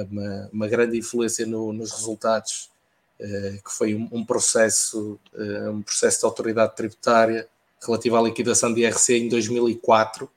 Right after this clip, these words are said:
eh, e que ainda corre, e que ainda corre nos, nos tribunais. O Vitória foi condenado. Aliás, o Vitória tem cerca de sete ou oito processos neste momento,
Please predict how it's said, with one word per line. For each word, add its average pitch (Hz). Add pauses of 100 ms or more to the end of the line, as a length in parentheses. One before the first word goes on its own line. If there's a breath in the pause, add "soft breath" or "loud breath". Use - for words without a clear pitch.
(880 soft breath)
eh, 107
e 117
que 120
ainda 117
corre, 113 (240)
e 113
que 117
ainda 117
corre 113
nos, 104
nos 110
tribunais. 113
O 107
Vitória 110
foi 110
condenado. 127
Aliás, 127 (640)
o 120
Vitória 127
tem 131
cerca 131
de 127
sete 123
ou 113
oito 113
processos -
neste 113
momento, 113